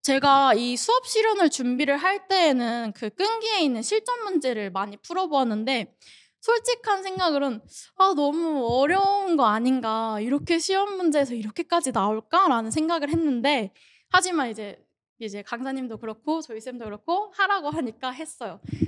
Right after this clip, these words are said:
근데 했는데 딱 들어갔는데 저시력이 나오는 거예요. 그리고 또 특수 학급이 나와가지고 '아, 내가 괜한 연습을 한 게 아니구나.'라는 생각을 하면서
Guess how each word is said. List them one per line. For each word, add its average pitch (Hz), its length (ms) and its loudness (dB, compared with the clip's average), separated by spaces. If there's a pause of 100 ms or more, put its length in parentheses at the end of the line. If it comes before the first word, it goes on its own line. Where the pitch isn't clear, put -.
(120)
근데 269 140 2
했는데 285 640 0 (280)
딱 427 180 0
들어갔는데 262 600 0 (120)
저시력이 247 800 0
나오는 214 440 -4
거예요. 214 420 -6 (240)
그리고 262 500 -4
또 262 340 -2 (340)
특수 - 260 -4
학급이 233 840 0
나와가지고 233 880 0 (560)
'아, 247 200 4
내가 233 320 -4
괜한 269 800 4
연습을 240 420 0
한 339 140 2
게 - 80 4
아니구나.'라는 220 800 -2
생각을 302 460 -2
하면서 311 600 -2